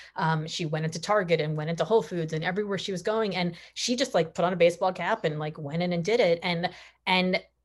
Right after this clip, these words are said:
in some of the interactions, people realized who she was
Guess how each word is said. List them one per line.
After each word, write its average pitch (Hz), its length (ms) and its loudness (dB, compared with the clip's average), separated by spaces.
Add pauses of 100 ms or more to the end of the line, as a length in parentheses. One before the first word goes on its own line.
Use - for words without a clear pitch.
(580)
in 240 220 6
some 233 260 2
of 254 60 4
the 240 100 2
interactions, 196 680 -4
people 208 380 -6
realized 175 460 -2
who 190 160 -8
she 165 220 -8
was - 500 -2